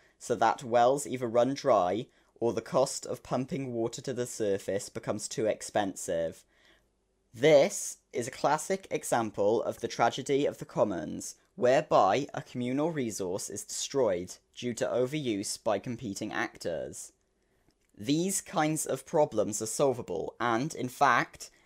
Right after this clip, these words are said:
Elinor Ostrom won a Nobel Prize in Economics for her work on how the commons can operate harmoniously. Her work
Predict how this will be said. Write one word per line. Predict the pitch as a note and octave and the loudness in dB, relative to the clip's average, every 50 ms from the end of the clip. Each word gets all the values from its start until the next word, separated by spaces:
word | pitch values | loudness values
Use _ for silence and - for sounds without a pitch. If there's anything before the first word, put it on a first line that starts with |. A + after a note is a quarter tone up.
| _ _ - | _ _ 8
Elinor | C#3 D3+ D#3+ F#3 G3 G3+ - | 8 8 8 6 4 2 4
Ostrom | - C3+ B2+ - - - - A2 G#2 A2+ B2+ B2 | 4 4 4 2 -4 -4 -2 0 0 0 0 -2
won | - A#2 A#2+ B2 | -2 -2 0 0
a | B2 | 0
Nobel | A#2 G2 G2 C3+ B2+ C3 C#3+ D#3 D3+ E3+ D#3+ E3 | -2 -4 -4 -2 0 2 2 2 4 4 4 4
Prize | D#3+ - - E3 C3+ A2+ G#2+ G#2 A2 - | 2 0 2 4 6 6 6 6 4 2
in | G#2+ A2+ - | -2 -2 -2
Economics | C#2+ A2+ C3+ - E3+ D#3 D3 A#2+ G#2+ A2+ A#2 - - - | -2 -2 -2 -2 -2 0 0 0 0 0 -2 -4 -8 -8
for | - - A2 G#2+ A2+ A#2+ | -2 0 2 2 2 0
her | C3+ D3+ D3 D3 D#3 D#3+ D3+ | -2 -4 -2 -2 -2 -2 0
work | C#3 A#2+ G#2 G2+ G#2 - - - - | 2 2 4 4 2 2 0 -4 -2
on | - B2 A#2+ A#2 | 2 2 2 2
how | C3 C3 A#2+ A#2+ B2 B2 | 0 0 2 2 2 0
the | B2 - A#2 A2+ | 0 -2 -4 -4
commons | A#2 - D3+ C#3+ C3 A2 G2+ G#2 G#2+ - | 0 2 2 2 2 2 0 -2 -4 -8
can | - - A#2+ G2+ A2+ - - | -6 -6 -4 -4 -4 -2 -2
operate | - A#2+ - C#3+ C3+ B2+ B2+ - - | -4 -2 0 2 2 4 2 2 -2
harmoniously. | - B2 A#2 A2+ A#2 A2+ G#2+ G2+ G2 F2+ F2 - - - - E2 C#2+ C2+ C#2 - - - _ _ _ _ _ _ | -2 -2 0 0 0 -2 -2 -2 -4 -6 -8 -8 -10 -10 -10 -10 -10 -10 -10 -12 -12 -14 _ _ _ _ _ _
Her | D3+ D3+ E3+ F#3+ | 6 6 6 6
work | F#3 F3 D#3 B2+ B2 C3+ C3 - - - | 6 4 6 6 6 6 4 2 -6 -16